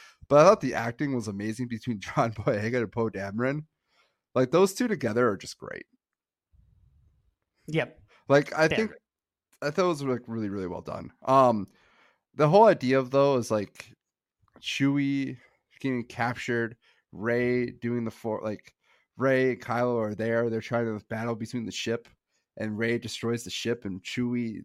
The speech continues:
Speaker 1: they're like, "Oh, Chewie's dead. No." Like, there, that was such a cool idea that was just like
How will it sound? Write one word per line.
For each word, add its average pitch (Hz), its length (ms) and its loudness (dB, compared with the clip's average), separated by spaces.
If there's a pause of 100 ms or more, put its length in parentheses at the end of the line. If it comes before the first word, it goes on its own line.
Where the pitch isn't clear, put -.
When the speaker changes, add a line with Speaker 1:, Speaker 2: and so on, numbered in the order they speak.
(140)
Speaker 1:
they're 98 120 -8
like, 107 200 -4
"Oh, 208 180 6
Chewie's 202 440 -2
dead. 196 360 6
No." 202 720 2 (380)
Like, 170 220 4 (680)
there, 185 340 -4
that 202 160 4
was 311 140 2
such 311 220 -2
a 277 60 -2
cool 190 400 2
idea 151 720 2 (500)
that 160 220 2
was 160 180 -4
just 175 200 -6
like 156 280 4